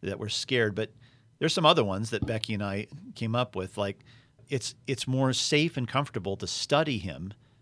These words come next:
than it is to experience Jesus. So studying Jesus keeps him at a comfortable, controllable distance. But experiencing Jesus is another thing altogether. I mean,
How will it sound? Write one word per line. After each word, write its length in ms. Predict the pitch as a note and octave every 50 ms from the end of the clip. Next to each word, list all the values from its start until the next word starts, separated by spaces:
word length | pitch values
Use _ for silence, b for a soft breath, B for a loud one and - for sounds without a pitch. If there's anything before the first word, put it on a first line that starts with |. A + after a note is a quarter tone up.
| b _ _
than 160 | - G#2+ A2 G#2+
it 100 | G#2 G2
is 220 | G#2+ G#2+ G2+ -
to 100 | - G#2+
experience 640 | F#2 - - - - C3 B2 A#2 G#2+ G2 E2 - -
Jesus. 640 | - - E2+ D2 C2+ - - - - - - - - b b b b b b b b b b b
So 380 | - - G2+ G2 G2 F#2+ - - _
studying 560 | - - - - - D#3+ F#3 G#3+ G#3+ E3 C3+ A#2+
Jesus 640 | - G2+ G2+ G2+ F#2 F#2+ G2 G2+ F#2 - - - - _
keeps 360 | - - D3+ D3+ - - -
him 300 | - C#3 C3+ C3 B2+ A2+ -
at 220 | - A#2+ A#2 A2 A2
a 60 | G#2
comfortable, 760 | - - - C3 B2+ - - C#3 A#2 B2+ B2+ B2 B2 A#2+ A2+ -
controllable 640 | - A2+ G#2+ - B2+ B2 B2 A#2 A2+ G2+ A2 A2 G#2+
distance. 640 | - A#2+ A#2+ G#2 - - D#2+ C2+ - - - - - - b b b b b b b b b
But 120 | b F#2+ G#2
experiencing 680 | G#2+ - - - - F3+ G#3 G#3+ G#3 E3+ - - C3+ A#2+
Jesus 400 | G2+ A#2 A#2+ A#2 G#2 A2+ G2+ F#2
is 140 | G2+ E2+ A2+
another 380 | A2 A2+ D3+ F3+ F#3 E3+ E3
thing 220 | - - D3 C#3+ C3
altogether. 640 | B2+ B2+ B2+ B2+ C3 A#2+ A#2 G#2 F#2 F#2 D#2+ D#2 E2+
I 60 | F2+
mean, 240 | G2 F#2+ G2 F#2+